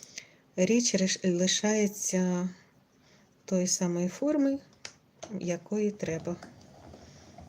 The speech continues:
Що, додати ще один моточок?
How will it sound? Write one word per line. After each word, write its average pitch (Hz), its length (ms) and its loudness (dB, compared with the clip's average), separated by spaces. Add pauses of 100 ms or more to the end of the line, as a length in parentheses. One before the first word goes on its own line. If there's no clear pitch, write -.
(880)
Що, - 260 -8
додати 185 580 -6
ще 226 220 -8
один 196 240 -2
моточок? 196 580 -10